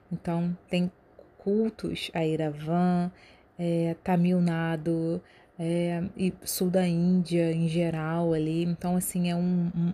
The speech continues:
um outro olhar sobre o Mahabharata, com muitas histórias paralelas que fazem parte da cultura popular e que não estão ali descritas por Vyasa. E uma delas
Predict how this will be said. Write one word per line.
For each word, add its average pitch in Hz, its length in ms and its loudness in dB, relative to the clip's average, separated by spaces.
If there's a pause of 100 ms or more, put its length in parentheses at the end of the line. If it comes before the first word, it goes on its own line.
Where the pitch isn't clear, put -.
um 175 180 2
outro 185 760 2
olhar 165 680 -2
sobre 165 320 -4
o - 20 0
Mahabharata, 160 800 -4 (480)
com 202 80 0
muitas 208 800 2
histórias 185 1000 -2
paralelas 170 680 0
que - 100 -10
fazem 170 320 -4
parte 165 320 -8
da 170 100 -4
cultura 170 460 -6
popular 160 600 -6 (1000)
e 160 320 -4
que 170 100 -6
não 165 200 -2
estão 156 360 -6
ali 156 180 -2
descritas 156 580 -6
por 165 200 -6
Vyasa. 160 640 -4 (560)
E 175 140 2
uma 180 180 2
delas 170 560 -2